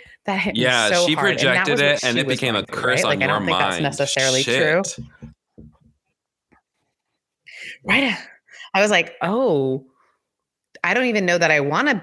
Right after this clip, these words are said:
Speaker 1: be
Speaker 2: Mm-hmm.
Speaker 1: visible." And then I was like, "Oh, no, no, you do." Like, that's the false narrative that you don't wanna be seen. But it has always sort of stuck with me that women at some age feel invisible. And I remember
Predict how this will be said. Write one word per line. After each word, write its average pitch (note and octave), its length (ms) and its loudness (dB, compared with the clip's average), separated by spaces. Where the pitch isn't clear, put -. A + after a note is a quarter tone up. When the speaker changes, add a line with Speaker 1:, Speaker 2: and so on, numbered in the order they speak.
Speaker 1:
be D3+ 180 0
Speaker 2:
Mm-hmm. C3+ 120 -4
Speaker 1:
visible." E3 640 2
And F3 100 -2
then C#3 80 -2
I - 20 -4
was C#3 100 -4
like, C#3+ 180 -2
"Oh, B3 120 -2
no, C4+ 180 -2
no, A#3+ 140 -2
you A3 220 -6
do." C#3 420 0
Like, D3+ 240 -2
that's D#3 260 -2
the G3 140 -2
false F3 320 -4
narrative D3+ 380 0
that - 100 -6
you F3+ 120 -6
don't D3+ 260 -2
wanna B2+ 200 -4
be B2 140 -6
seen. A#2+ 420 -8
But D3 560 2
it F#3 180 0
has F3+ 220 -2
always D#3+ 320 0
sort G#3+ 160 -4
of G#3+ 100 -2
stuck - 300 -6
with F3+ 160 -8
me D#3+ 100 -4
that C#3+ 160 -2
women D#3+ 400 -4
at - 240 -4
some C3+ 300 -8
age C3 320 -8
feel B2+ 320 -6
invisible. A#3 340 -2
And E3 140 0
I D#3+ 60 0
remember D3+ 440 -4